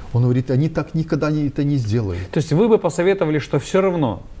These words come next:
Speaker 2: по-, э, дать часть денег, даже если это дети неверующие, и они используют их, скажем так, не наилучшим образом, вы бы посоветовали всё равно дать часть детям, а часть на
Speaker 1: Э, это
Speaker 2: служение?
Speaker 1: всё зависит от того,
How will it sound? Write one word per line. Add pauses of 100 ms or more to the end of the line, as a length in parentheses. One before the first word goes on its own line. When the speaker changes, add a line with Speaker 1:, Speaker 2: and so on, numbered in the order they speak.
(120)
Speaker 2:
по-,
э,
дать
часть
денег,
даже
если
это
дети
неверующие,
и
они
используют
их,
скажем
так,
не
наилучшим
образом, (360)
вы
бы
посоветовали
всё
равно
дать
часть
детям,
а
часть
на
Speaker 1:
Э,
это
Speaker 2:
служение?
Speaker 1:
всё
зависит
от
того,